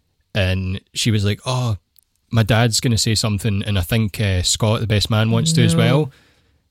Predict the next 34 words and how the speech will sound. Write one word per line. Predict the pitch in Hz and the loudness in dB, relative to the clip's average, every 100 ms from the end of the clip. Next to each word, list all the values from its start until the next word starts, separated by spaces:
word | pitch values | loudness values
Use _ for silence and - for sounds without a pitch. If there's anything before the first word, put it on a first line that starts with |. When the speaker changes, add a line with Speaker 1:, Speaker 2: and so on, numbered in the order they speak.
| - | -8
Speaker 1:
I | |
was | 110 | -4
like, | 117 | -2
"All | 175 | 0
right, | 139 131 | 0 0
okay, | 135 123 | 0 2
cool. | 131 | 2
I'll, | 127 127 _ - | 2 0 _ -6
I've | 123 - | -4 2
got | 131 | 2
audio | 120 117 113 | 4 2 2
recorders. | 120 110 | 2 2
I'll | 113 | 2
get | 110 110 | 0 -2
them. | 104 | 0
Don't | 110 113 | 0 0
worry." | 107 107 - _ _ _ _ _ | 0 -2 -4 _ _ _ _ _
So | - 113 | -2 0
I | 101 | 2
went | 107 | 0
and | 107 | -2
got | 101 101 - | -4 -4 -8
her | - 104 | -4 -2
dad, | 101 98 98 95 - _ _ _ _ - | 0 0 0 -4 -12 _ _ _ _ -2
and | 107 | 0
then | 98 90 90 - _ _ _ - | 2 0 -2 -6 _ _ _ -6
the | 107 | 0
best | 104 - | 0 0
man | 104 98 | 0 0
was | 98 | -2
chatting | - 107 101 98 | 0 -2 -2 -4
to | 107 | -2
the | 92 | -2
groom | 98 104 104 104 | 0 0 0 -2